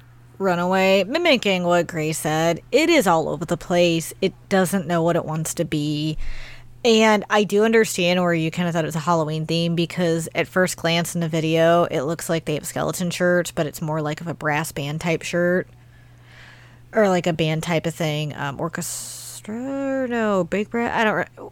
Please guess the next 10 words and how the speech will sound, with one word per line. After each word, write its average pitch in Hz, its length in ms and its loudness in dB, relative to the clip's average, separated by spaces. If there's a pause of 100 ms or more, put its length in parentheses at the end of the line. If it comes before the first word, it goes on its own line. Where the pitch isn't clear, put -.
something 277 340 0
related 185 360 2
to 160 60 0
a 151 40 0
band. - 360 -12 (540)
But 214 480 4 (1400)
just, - 560 -4
it 247 160 6
was 269 120 -2
just 254 220 -10